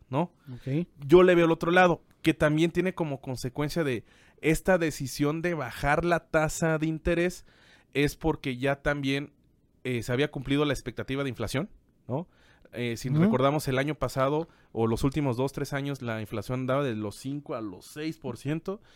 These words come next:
Speaker 2: ¿Eso es sano o no es sano? ¿Comparado con qué?
Speaker 1: Es comparado con el poder adquisitivo que tiene la gente, ¿no?
Speaker 2: Ok.
Speaker 1: O sea, sí, sí estaba muy alta esa tasa de interés, entonces había que fomentar el ahorro para que la gente no gastara tanto.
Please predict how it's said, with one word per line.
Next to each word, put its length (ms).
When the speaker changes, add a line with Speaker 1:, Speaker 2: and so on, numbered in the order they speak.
Speaker 2:
¿Eso 180
es 80
sano 280
o 20
no 120
es 60
sano? 340
¿Comparado 380
con 120
qué? 200
Speaker 1:
Es 180
comparado 520
con 380
el 360
poder 280
adquisitivo 520
que 100
tiene 200
la 120
gente, 320
¿no? 80
Speaker 2:
Ok. 60
Speaker 1:
O 20
sea, 140
sí, 260
sí 240
estaba 240
muy 280
alta 220
esa 160
tasa 200
de 40
interés, 320
entonces 220
había 160
que 100
fomentar 340
el 80
ahorro 320
para 180
que 120
la 80
gente 240
no 100
gastara 320
tanto. 300